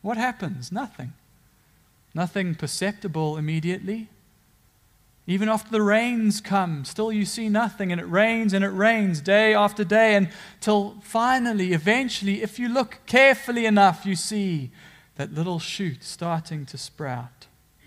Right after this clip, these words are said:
pops its head out of the soil. No earth-shaking changes,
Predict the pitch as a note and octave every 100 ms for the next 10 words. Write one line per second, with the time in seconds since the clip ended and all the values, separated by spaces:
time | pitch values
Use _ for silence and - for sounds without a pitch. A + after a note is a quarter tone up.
0 | _ _ - _ _ _ _ _ _ -
1 | E3 - D3+ - - F3 D3+ B2+ B2+ -
2 | C#3+ C#3 C3 - D#3 C#3+ B2 A#2+ A#2+ _
3 | _ _ _ _ _ _ _ _ _ _
4 | _ _ _ _ _ - D#3+ F3+ F3 F3
5 | E3+ - E3+ E3+ E3 E3 C#3+ C3 D#3+ D3+
6 | D3 C3+ A#2+ A#2 A#2 - -